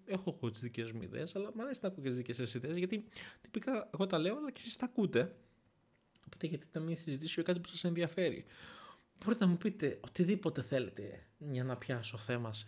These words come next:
από τα επόμενα τι παίζει. Λοιπόν, αυτά από μένα, Κώστας, Check Tech Now, κλασική ατάκα εδώ και δεκατέσσερα χρόνια. Βασικά ψέματα. Έντεκα χρόνια, έντεκα χρόνια,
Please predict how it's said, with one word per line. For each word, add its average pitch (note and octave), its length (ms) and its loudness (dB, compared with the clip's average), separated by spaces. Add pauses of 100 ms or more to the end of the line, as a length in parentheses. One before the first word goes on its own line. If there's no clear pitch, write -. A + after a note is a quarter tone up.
από A#2 180 -8
τα B2+ 60 2
επόμενα A2+ 840 0 (360)
τι - 100 -6
παίζει. G#2+ 400 4
Λοιπόν, C3 500 2 (420)
αυτά - 220 -10
από B2 160 -10
μένα, D3+ 440 -4
Κώστας, G3 680 -8 (180)
Check - 160 -6
Tech A2+ 220 -4
Now, C3 140 -2
κλασική A2+ 480 -6
ατάκα B2 360 -4
εδώ A2+ 180 -4
και A2+ 380 -8 (540)
δεκατέσσερα G#2+ 640 -4
χρόνια. G#2 420 -10 (640)
Βασικά C#3+ 380 -2
ψέματα. A2 560 -6 (720)
Έντεκα D#3 400 2
χρόνια, B2 500 0
έντεκα A#2+ 320 -2
χρόνια, G#2+ 480 -2